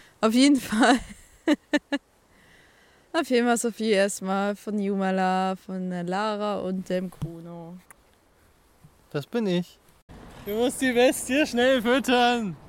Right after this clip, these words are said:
Speaker 1: Unsere Reise nähert sich unserem Ende. Ja, am Ende, ja. Nicht unserem Ende, oder?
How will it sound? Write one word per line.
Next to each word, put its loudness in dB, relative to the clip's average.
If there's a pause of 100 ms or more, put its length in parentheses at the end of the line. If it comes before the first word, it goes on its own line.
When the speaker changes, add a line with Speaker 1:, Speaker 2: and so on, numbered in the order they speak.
(460)
Speaker 1:
Unsere 4
Reise -2 (960)
nähert 2
sich -4
unserem -2
Ende. 0 (600)
Ja, 0
am 0
Ende, -2
ja. -2 (1120)
Nicht -4
unserem -6
Ende, -6
oder? -6